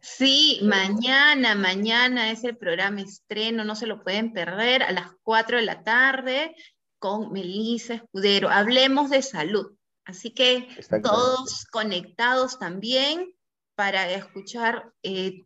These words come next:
Speaker 1: toda esa, todo ese tema que se viene. Y durante la semana la programación está espectacular, realmente. Manuel, por favor, invita a toda la gente para que se conecten a todos tus programas.
Speaker 2: Sí,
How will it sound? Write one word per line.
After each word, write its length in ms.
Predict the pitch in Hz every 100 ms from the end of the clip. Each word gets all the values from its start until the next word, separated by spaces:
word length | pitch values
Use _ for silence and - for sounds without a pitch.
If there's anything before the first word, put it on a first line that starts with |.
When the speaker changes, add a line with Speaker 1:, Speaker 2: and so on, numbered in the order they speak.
| _ -
Speaker 1:
toda 220 | 160 220
esa, 640 | 220 233 220 202 170 -
todo 120 | 220 220
ese 240 | 220 185
tema 360 | - 220 226 220
que 100 | 214
se 160 | 170
viene. 400 | 170 175 160 165 - - -
Y 120 | 226
durante 360 | 226 214 208 202
la 140 | 185
semana 420 | - 196 226 269
la 140 | 240 226
programación 640 | 185 175 175 170 240 240
está 440 | 233 - 233 240
espectacular, 1080 | 233 - 247 - 180 - - 170 175 170 - _ _ -
realmente. 640 | 196 196 196 180 175 165 - - - 226
Manuel, 280 | 233 262
por 120 | 262 262
favor, 220 | 220 254
invita 300 | 262 269 277
a 60 |
toda 140 | 277 269
la 100 | 262
gente 320 | 277 269 277
para 200 | 269 240
que 80 | 220
se 140 | 208
conecten 580 | 185 208 240 226 247 247
a 140 | 208
todos 220 | - 269 269
tus 100 | 269
programas. 680 | 214 240 254 269 330 - _ _ _ _ _ _ _ _ _ _ _ -
Speaker 2:
Sí, 300 | 202 175